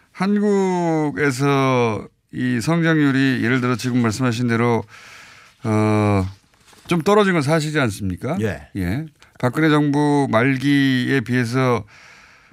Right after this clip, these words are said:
Speaker 1: 어, 한 영 점 몇 프로 떨어진 건 사실이잖아요.
Speaker 2: 예.
Speaker 1: 예. 그 떨어진 것이 사실인 대목에 대해서는 몇 년, 몇 년 안 됐으니까 이거는.
Speaker 2: 자, 우리가 지금
Speaker 1: 예.
Speaker 2: 올해 성장이 안 좋은 게 이제 수출 때문이라는 거 다들 알고 계시는 거예요.
Speaker 1: 예.
Speaker 2: 예. 근데
Speaker 1: 반도체
Speaker 2: 이제
Speaker 1: 수출.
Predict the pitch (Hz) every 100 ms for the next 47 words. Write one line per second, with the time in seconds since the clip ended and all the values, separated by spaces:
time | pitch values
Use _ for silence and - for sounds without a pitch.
0 | _ - 107 104 107 139 120 135 143 135
1 | 110 135 127 151 147 127 98 127 131 120
2 | 87 78 101 160 101 90 90 82 - _
3 | _ _ _ _ _ - 156 190 190 196
4 | 202 180 180 175 170 156 147 180 160 190
5 | 156 131 135 151 127 107 110 107 113 120
6 | 147 123 127 151 98 101 104 92 87 80
7 | 80 80 131 127 196 180 208 185 170 143
8 | 101 139 170 180 160 185 202 180 185 123
9 | 120 147 143 151 143 - - 233 - _
10 | 165 147 135 120 110 104 98 - 127 98
11 | 113 117 101 95 82 78 85 87 - 90
12 | 80 90 90 113 131 120 117 - -